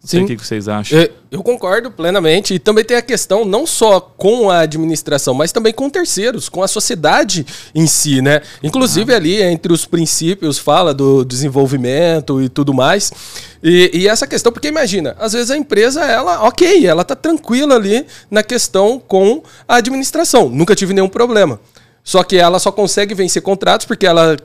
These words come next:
Speaker 2: tem preços menores, lesando a sociedade, por exemplo, ou lesando outras empresas que porventura possam ter sido fornecedoras delas, entre outros. Então, veja, não só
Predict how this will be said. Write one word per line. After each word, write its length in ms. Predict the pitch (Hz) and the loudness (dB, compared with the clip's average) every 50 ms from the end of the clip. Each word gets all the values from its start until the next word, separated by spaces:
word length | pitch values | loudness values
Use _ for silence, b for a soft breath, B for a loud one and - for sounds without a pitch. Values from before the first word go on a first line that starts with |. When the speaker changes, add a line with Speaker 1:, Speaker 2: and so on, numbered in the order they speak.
| _ _ _ - | _ _ _ -4
Speaker 2:
tem 160 | 156 156 156 | -2 -2 -2
preços 440 | 143 - 156 151 147 143 - 160 135 | -2 -2 -2 -2 -2 -2 -4 -4 -4
menores, 600 | 175 180 185 185 175 180 196 226 302 302 - - b b b b b | -4 -4 -2 0 0 2 2 2 0 -2 -6 -8 b b b b b
lesando 800 | 190 196 214 240 247 175 170 190 190 196 226 262 294 349 392 349 | 4 6 6 6 4 4 2 2 4 4 4 2 2 -2 -2 -2
a 100 | 233 220 | -2 -2
sociedade, 720 | - 294 311 - 349 - 170 151 170 196 196 170 139 143 | 0 -2 -2 -2 -2 -2 -2 0 2 2 2 0 -2 -2
por 200 | - 156 147 147 | 0 0 2 2
exemplo, 500 | 143 131 139 170 175 165 - 143 123 - B B B | 2 2 2 2 2 2 0 -2 -6 -8 B B B
ou 160 | B 151 185 | B 6 6
lesando 540 | 202 202 208 185 156 143 170 202 214 208 220 | 8 8 8 6 6 4 2 2 2 2 4
outras 560 | 180 175 196 247 269 - - 202 185 165 131 | 4 6 6 4 4 2 -2 -2 -2 -2 -2
empresas 640 | 165 160 139 - 156 165 190 196 196 143 139 127 - - B B B B | -2 -4 -4 0 2 4 4 4 4 2 -2 -4 -4 -6 B B B B
que 80 | B 147 | B -2
porventura 560 | 143 165 160 147 165 165 147 - 175 170 165 | 2 2 2 4 4 0 0 2 2 2 2
possam 360 | 156 - 170 160 170 - 180 | 2 0 0 0 0 0 -2
ter 200 | 160 - 165 160 156 | -4 -2 -2 -2 -2
sido 360 | - - 165 156 147 151 143 | -2 -2 -2 0 0 -2 -2
fornecedoras 920 | - - 165 151 151 151 143 - 147 135 127 143 160 175 160 147 139 120 | -2 -2 -2 0 0 -2 -2 -2 -4 -2 -2 -2 -2 0 0 0 -2 -2
delas, 600 | 123 131 143 156 170 175 175 165 156 143 127 - - B B B B B | -2 0 2 2 4 4 4 4 4 2 0 -4 -6 B B B B B
entre 300 | 151 160 151 - 170 170 | 2 2 4 4 6 6
outros. 440 | 160 156 147 143 143 143 135 120 | 6 6 6 4 2 0 -2 0
Então, 220 | 147 139 185 190 196 | 0 2 2 2 4
veja, 320 | 170 190 175 160 135 - - B B B B | 4 4 4 4 4 0 -4 B B B B
não 260 | B 147 180 240 381 349 | B 0 0 0 0 0
só 540 | - - - 196 165 151 139 127 110 - | -2 0 2 4 4 4 4 2 -2 -8